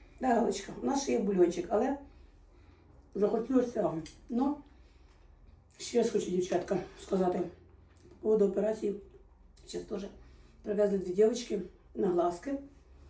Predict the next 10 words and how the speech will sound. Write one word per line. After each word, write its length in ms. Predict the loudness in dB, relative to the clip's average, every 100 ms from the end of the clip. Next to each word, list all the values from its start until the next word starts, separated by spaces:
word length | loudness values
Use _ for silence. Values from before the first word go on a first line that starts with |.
| -20 -6
і 100 | 2
одну 200 | 4 4
дівчинку 360 | 2 0 0 -4
на 80 | -4
підтяжку 480 | -4 -2 -2 0 0
груді. 360 | 2 0 -6 -6 -16 -20 -20 -20 -20 -18 -6
Дівчатка, 540 | -4 -2 -2 -4 -8 -12 -16 -20 -20 -8
не 100 | 0
бійтесь 400 | 0 0 -6 -6
ніколи. 400 | -4 -4 -4 -6